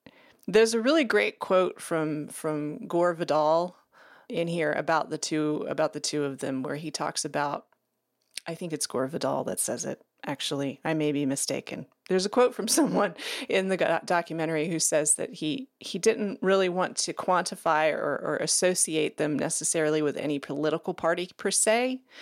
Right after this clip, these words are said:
because he felt that there was, that he knew, you know, conservatives that were decent people, and he knew people that were,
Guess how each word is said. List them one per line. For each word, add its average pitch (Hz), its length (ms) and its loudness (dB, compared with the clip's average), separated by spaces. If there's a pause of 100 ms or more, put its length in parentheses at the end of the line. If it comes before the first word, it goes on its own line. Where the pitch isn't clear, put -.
(400)
because 170 640 2
he 165 160 -4
felt 156 320 2
that - 240 -2
there 147 220 2
was, 147 600 0 (540)
that 165 120 -4
he 175 240 -2
knew, 175 400 2
you 160 200 -4
know, 156 120 -2
conservatives 180 760 0
that 156 140 0
were 160 100 2
decent 151 400 -2
people, 160 480 2
and 147 160 -2
he 151 160 -4
knew 151 440 -2
people 156 360 -2
that 143 220 -2
were, 160 440 -4